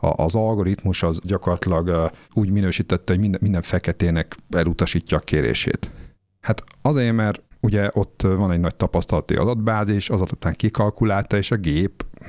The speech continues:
kidobta, hogy ez egy nagyon erős befolyásoló paraméter, ami egyébként eleve benne volt a bőrszín, lehet, hogy itt volt a probléma, de mindegy, tehát, tehát, hogy lehet, hogy benne se volt, lehet, hogy csak a lakhely, meg egyebek alapján is, ö, ez jött ki.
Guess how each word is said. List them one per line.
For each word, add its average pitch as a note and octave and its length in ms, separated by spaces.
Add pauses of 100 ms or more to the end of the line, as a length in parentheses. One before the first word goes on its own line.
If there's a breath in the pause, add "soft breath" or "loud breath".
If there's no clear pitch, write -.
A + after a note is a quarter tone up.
kidobta, - 520
hogy G#2 420
ez F#2+ 80
egy G2 100
nagyon F2 280
erős E2 240
befolyásoló D#2+ 640
paraméter, E2 720
ami F#2+ 320
egyébként - 460 (120)
eleve F2+ 360 (100)
benne F#2 320
volt E2+ 280
a - 40
bőrszín, F#2+ 560 (840 loud breath)
lehet, G2 160
hogy F2+ 100
itt F2 120
volt G2+ 160
a G2 60
probléma, A2 500 (460 loud breath)
de A2+ 400
mindegy, B2 280
tehát, - 280
tehát, G#2+ 240
hogy A2+ 180
lehet, B2 240
hogy A2 80
benne A#2 160
se C3 160
volt, A2 520
lehet, A2 220
hogy G#2 80
csak - 200
a G2+ 60
lakhely, G#2 380
meg F2 160
egyebek G2+ 320
alapján G#2 600
is, - 400
ö, G2 220
ez G2 220
jött D#2+ 160
ki. B2+ 200